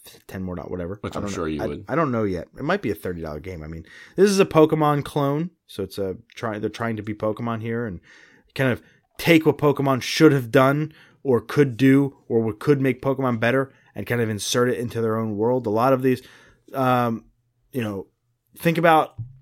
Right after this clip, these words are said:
Speaker 1: PlayerUnknown's Battlegrounds, right? pub G.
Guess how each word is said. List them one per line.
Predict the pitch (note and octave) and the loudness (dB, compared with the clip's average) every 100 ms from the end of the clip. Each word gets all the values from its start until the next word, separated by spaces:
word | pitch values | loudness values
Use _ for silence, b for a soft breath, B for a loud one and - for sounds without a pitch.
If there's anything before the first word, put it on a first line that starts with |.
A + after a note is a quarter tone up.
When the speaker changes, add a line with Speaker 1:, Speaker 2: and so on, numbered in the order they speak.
| _ - - | _ -20 -12
Speaker 1:
PlayerUnknown's | - D3+ D3 C#3 C3+ C3 B2+ | 2 6 8 6 4 2 0
Battlegrounds, | A#2 A2+ A2 F#2 E2+ D#2 D2 - | 0 0 -2 -4 -8 -8 -14 -12
right? | F2+ G#2 _ _ _ _ _ - | -8 -10 _ _ _ _ _ -6
pub | C3 B2+ | -4 -4
G. | A2+ G#2+ E2 | -4 -4 -6